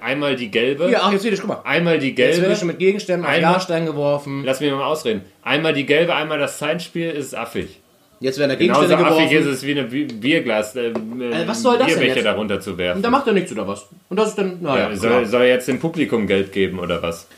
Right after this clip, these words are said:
Speaker 2: Nur mal ganz kurz, ich meine, äh, warum sind eure Fans eigentlich immer, äh, Tabellenzweiter? Ihr habt eine Bombenserie.
Speaker 1: Was soll das denn? Es ist doch ganz normal.
Speaker 2: Und jetzt liegt ihr einmal hinten und dann
Speaker 1: Ja,
Speaker 2: rastet ihr schon so
Speaker 1: geh
Speaker 2: aus.
Speaker 1: doch mal, fahr doch mal nach Dortmund, nach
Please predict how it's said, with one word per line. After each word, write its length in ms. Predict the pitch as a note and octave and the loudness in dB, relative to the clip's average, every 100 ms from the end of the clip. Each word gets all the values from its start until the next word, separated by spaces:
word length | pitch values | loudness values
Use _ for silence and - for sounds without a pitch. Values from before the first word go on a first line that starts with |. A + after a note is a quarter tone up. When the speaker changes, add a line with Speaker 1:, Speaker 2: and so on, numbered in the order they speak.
| - _ | -20 _
Speaker 2:
Nur 80 | C#3+ | -2
mal 60 | E3+ | 0
ganz 160 | G#3 | 0
kurz, 240 | - A3 G#3+ | 2 0 2
ich 60 | F3 | 2
meine, 240 | F3 E3+ - | 2 2 -2
äh, 80 | B2+ F2+ - - - | -8 -8 -16 -20 -16
warum 420 | A#2+ A#2 C3+ F#3+ G3+ | -14 -4 -2 0 2
sind 140 | F3+ | 2
eure 180 | E3 D#3 | 2 0
Fans 380 | - F3 B3+ - | 0 2 2 0
eigentlich 400 | D#3+ F3+ F3+ - | 0 0 -2 -2
immer, 120 | E3+ | -2
äh, 100 | - - - - - - - - _ _ | -2 -8 -16 -18 -20 -20 -20 -20 _ _
Tabellenzweiter? 840 | D3+ D#3 G3+ A#3+ - G#3 D4 F4 F#4+ - _ _ _ _ | -4 2 2 0 0 -2 0 -4 -6 -12 _ _ _ _
Ihr 100 | D#3+ | 0
habt 120 | F#3 | 0
eine 120 | F#3 D#3+ | 0 0
Bombenserie. 640 | F#3+ B3+ - D4 A3+ A#3 | 2 0 -2 -8 -2 -2
Speaker 1:
Was 60 | A#3+ F3+ | 0 0
soll 120 | G3 C#3+ | 2 2
das 300 | C#3 C#3+ - | 2 0 -2
denn? 220 | G#2+ A2 | -2 -2
Es 100 | A2 | -6
ist 160 | D3+ F3+ | -4 0
doch 120 | C3+ | 0
ganz 240 | D#3 E3+ | -2 -4
normal. 600 | D3 G#2+ E2+ F2 F#3 F#2+ | -4 -4 -6 -6 -6 -2
Speaker 2:
Und 60 | D#3+ | 0
jetzt 160 | F3+ | 0
liegt 160 | F#3+ G#3 | -2 -2
ihr 140 | G#3+ | -2
einmal 260 | G3+ C#4 D4 | 0 0 0
hinten 220 | A3+ C#4 A#3+ | 0 -2 -4
und 60 | |
dann 60 | G#3+ | -2
Speaker 1:
Ja, 60 | A#3 | -2
Speaker 2:
rastet 220 | B3+ - | -2 -6
ihr 60 | A3 | -2
schon 180 | G3 | -2
so 140 | - A#2 | -2 -4
Speaker 1:
geh 200 | G#2+ C3+ | 0 2
Speaker 2:
aus. 60 | D#3+ | 4
Speaker 1:
doch 60 | |
mal, 120 | E3 D#3 | 2 2
fahr 180 | D3+ | 0
doch 100 | F3+ | 2
mal 140 | F3 E3 | 2 0
nach 200 | D3+ A2 | -2 0
Dortmund, 460 | B2+ D#3 F#3 F3+ | 2 2 0 -4
nach 200 | E3 D3+ | -4 -6